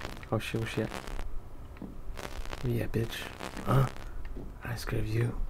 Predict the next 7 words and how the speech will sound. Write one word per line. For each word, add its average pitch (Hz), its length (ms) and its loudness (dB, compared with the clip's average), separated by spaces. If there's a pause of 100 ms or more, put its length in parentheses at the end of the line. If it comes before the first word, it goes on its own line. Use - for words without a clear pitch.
(720)
I - 60 -10
got 113 120 -2 (120)
my 113 160 0
gun. 127 260 6 (2750)
All - 60 0
right. - 1300 -6
Um. 117 680 2